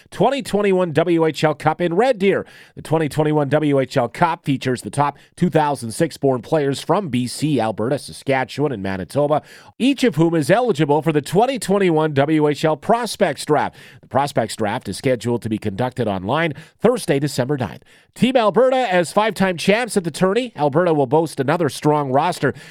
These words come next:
with representation from across the province, including seven players from Calgary, six from Edmonton. Defenseman Charlie Elick of Calgary and Keith McInnes of Red Deer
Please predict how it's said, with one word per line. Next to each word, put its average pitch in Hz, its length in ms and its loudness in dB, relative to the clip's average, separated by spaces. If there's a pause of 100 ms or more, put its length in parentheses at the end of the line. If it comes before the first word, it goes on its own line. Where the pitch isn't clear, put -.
(100)
with 110 140 -2
representation 135 840 -2
from 117 120 -4
across 170 460 -2
the 139 80 -4
province, 123 460 -2 (240)
including 113 400 -2
seven 185 540 -2
players 139 360 -2
from 95 140 -12
Calgary, 196 500 0 (180)
six - 380 -6
from 139 140 0
Edmonton. 185 500 0 (240)
Defenseman 127 460 -4
Charlie 143 580 -2
Elick 196 360 2
of 190 100 -10
Calgary 185 480 0
and 101 120 -8
Keith 170 300 -6
McInnes 127 460 -2
of 92 100 -8
Red 175 220 0
Deer 190 240 0